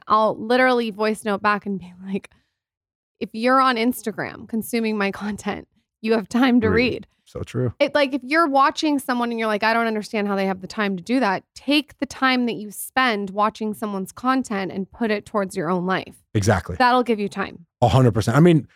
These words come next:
Speaker 2: for me, like, whatever, I'm staying down the street and I'm on the fourteenth floor. I just take the stairs.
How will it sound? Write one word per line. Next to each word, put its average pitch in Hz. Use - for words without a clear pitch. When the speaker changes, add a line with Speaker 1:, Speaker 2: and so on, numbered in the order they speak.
Speaker 2:
for 165
me, 170
like, 78
whatever, 95
I'm 87
staying 107
down 95
the 90
street 82
and 98
I'm 104
on 107
the 101
fourteenth 120
floor. 139
I 123
just 139
take 143
the 110
stairs. -